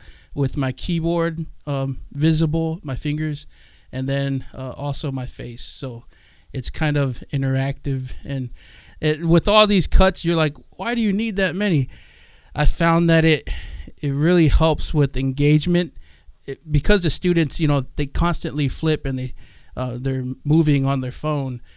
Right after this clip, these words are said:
That's, I kinda took that, uh, into consideration when I'm, and adapted it. And, uh, I just move a lot between, uh,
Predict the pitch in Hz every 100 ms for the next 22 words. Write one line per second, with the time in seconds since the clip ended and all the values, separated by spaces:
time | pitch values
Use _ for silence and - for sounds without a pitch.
0 | - - - - - 123 127 - 180 175
1 | - 170 147 143 151 151 - - - -
2 | 135 135 131 131 - 139 131 - 151 139
3 | 143 156 - 135 135 131 131 131 - -
4 | 160 135 147 165 - 135 131 - - -
5 | - - - 139 135 139 131 139 139 156
6 | 143 147 139 131 139 147 - 131 - 139
7 | 135 127 - - 127 127 127